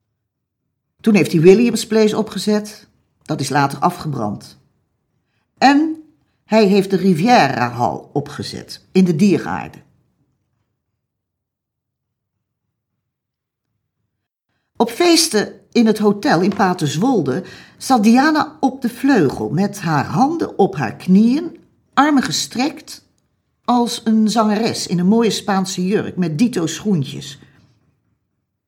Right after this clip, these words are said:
Dat is echt Diana, een echte dame.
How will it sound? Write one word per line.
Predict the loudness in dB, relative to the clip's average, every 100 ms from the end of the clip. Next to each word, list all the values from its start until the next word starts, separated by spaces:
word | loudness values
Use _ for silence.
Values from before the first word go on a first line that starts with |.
| _ _ _
Dat | 0 0 0
is | -4
echt | -6 -6 0
Diana, | 0 2 0 -4 -6 -12 _ _ _ _ _ _ _
een | -4 -2
echte | -2 -4 -6 -4
dame. | -2 -2 -2 -6